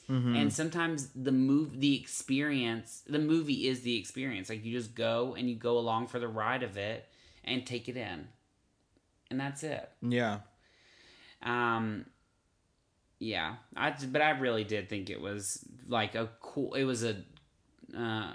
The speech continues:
Speaker 2: a good movie. That's the way I would put it.
Speaker 1: <laughs>
Speaker 2: I don't know. I don't understand people get so butthurt about it. It's like, it's a movie.
Speaker 1: <laughs>
Speaker 2: Calm down. Giving it an F. You know who I give an F? The girl at Subway who my, made my sandwich today who only put tuna in the middle.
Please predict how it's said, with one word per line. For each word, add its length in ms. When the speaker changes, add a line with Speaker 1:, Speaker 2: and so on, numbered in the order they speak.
Speaker 2:
a 80
good 240
movie. 200
That's 240
the 60
way 140
I 120
would 140
put 160
it. 120
Speaker 1:
<laughs> 400
Speaker 2:
I 80
don't 180
know. 120
I 100
don't 140
understand 360
people 200
get 340
so 180
butthurt 400
about 240
it. 40
It's 120
like, 140
it's 140
a 40
movie. 520
Speaker 1:
<laughs> 200
Speaker 2:
Calm 200
down. 380
Giving 300
it 60
an 140
F. 440
You 160
know 120
who 40
I 120
give 180
an 100
F? 320
The 100
girl 320
at 140
Subway 320
who 60
my, 180
made 240
my 100
sandwich 440
today 280
who 120
only 320
put 240
tuna 240
in 140
the 60
middle. 380